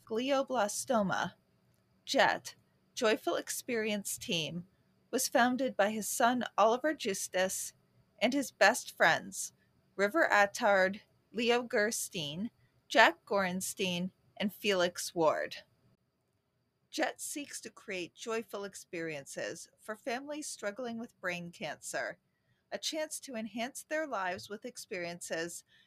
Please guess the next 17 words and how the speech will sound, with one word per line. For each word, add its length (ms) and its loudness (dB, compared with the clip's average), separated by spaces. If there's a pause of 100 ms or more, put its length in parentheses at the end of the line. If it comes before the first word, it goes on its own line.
(120)
that 100 0
are 180 0
rich 300 -4
in 140 -6
love 300 -2 (200)
and 100 -8
will 120 -4
be 120 -12
treasured 540 -6
for 220 -12
all 180 0
time. 480 -12 (840)
We 140 2
believe, 600 -2 (260)
like 340 -2
David 360 -6
did, 320 -6